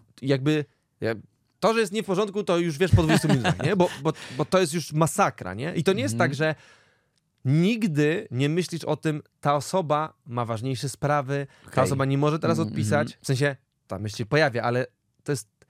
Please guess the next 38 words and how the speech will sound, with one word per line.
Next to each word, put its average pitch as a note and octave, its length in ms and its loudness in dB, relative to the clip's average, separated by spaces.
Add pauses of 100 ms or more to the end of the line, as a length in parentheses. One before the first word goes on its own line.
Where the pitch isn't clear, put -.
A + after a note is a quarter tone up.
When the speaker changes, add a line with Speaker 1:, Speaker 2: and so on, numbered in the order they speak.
(100)
Speaker 1:
taki C3 240 -6
szept F#3 360 0
na D#3+ 120 -2
zasadzie, C#3+ 300 -4 (360)
wiesz, D#3+ 220 -2
ta C3 160 -6
osoba D3+ 320 0
może D#3 240 -2
mieć D#3+ 140 -4
po E3+ 120 -4
prostu D#3+ 320 -4
życie F#3+ 340 -4
i D#3+ 160 -2
robić F3 340 -4
inne F#3+ 300 0
rzeczy, D#3 280 -2
a A2 60 -4
ty A#2 80 -8
masz A2+ 120 -4
tak, A2+ 120 -8 (460)
<laughs> - 400 0
z - 140 -10
tym D3 160 4
argumentem? C#3 460 0 (640)
Żaden C#3+ 240 6
argument. F#3+ 280 2 (380)
Nie, A2 140 0
ta A2+ 80 2
osoba B2 340 2
Speaker 2:
Świetne. A#3 320 -8
Speaker 1:
na A2+ 120 2
pewno C#3 440 2
jest C3 140 2
wściekła. C#3+ 720 -2 (180)
Speaker 2:
Wow. G#2+ 760 2
Speaker 1:
I C3+ 260 4
ja C3+ 120 4
Speaker 2:
Jestem - 140 2